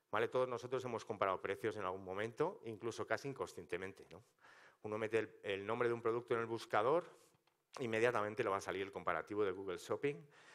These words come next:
Y claro, a no ser que las condiciones de envío uno le coja manía a ese proveedor, va a acudir siempre a la web que le ofrezca los precios más baratos.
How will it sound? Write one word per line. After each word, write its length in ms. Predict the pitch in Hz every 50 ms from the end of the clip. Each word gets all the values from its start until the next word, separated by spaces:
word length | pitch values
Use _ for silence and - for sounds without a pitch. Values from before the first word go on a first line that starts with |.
| - - _
Y 120 | - - -
claro, 340 | - 123 107 90 82 78 -
a 140 | - 98 90
no 120 | 104 110
ser 220 | - - 123 117
que 100 | - 127
las 200 | 120 117 113 -
condiciones 500 | - - 110 104 98 - - 120 131 127
de 80 | 120 120
envío 500 | 117 110 101 139 151 147 131 110 101 92
uno 220 | 92 98 107 110
le 120 | 110 110 107
coja 240 | 117 110 - 110 104
manía 240 | 104 104 110 110
a 20 | 107
ese 140 | 101 117 104
proveedor, 320 | - 117 123 123 120 123 120 - _ - - - - - - _ - 110
va 60 | 123
a 20 |
acudir 300 | 127 123 135 131 135 127
siempre 520 | 131 - 143 131 131 127 123 113 120 127 - - - - -
a 100 | - 104
la 120 | 104 101
web 280 | 95 104 120 123 127 127 - - - -
que 80 | - 104
le 60 | 90
ofrezca 280 | 87 - 101 - - 117
los 140 | 107 87 -
precios 300 | - 107 - - 92 87
más 120 | 90 90
baratos. 520 | 98 123 160 160 - 85 80 - - -